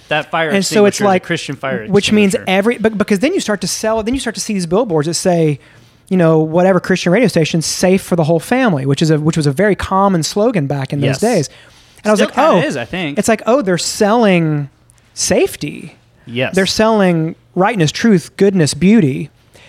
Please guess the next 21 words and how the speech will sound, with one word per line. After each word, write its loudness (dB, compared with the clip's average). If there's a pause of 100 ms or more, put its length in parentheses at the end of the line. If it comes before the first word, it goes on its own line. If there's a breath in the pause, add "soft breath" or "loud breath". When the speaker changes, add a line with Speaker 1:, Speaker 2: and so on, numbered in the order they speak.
(140)
Speaker 2:
But -2
that -2
category, 0
that's 0
a 2
rubber 2
stamp. -6
Speaker 1:
Mm-hmm. -4
Speaker 2:
That, -2
just 0
calling 0
something 0
Christian -2
doesn't 0
make -2
it -2
right, 0
true, -2
good, 2
or 0
beautiful. 0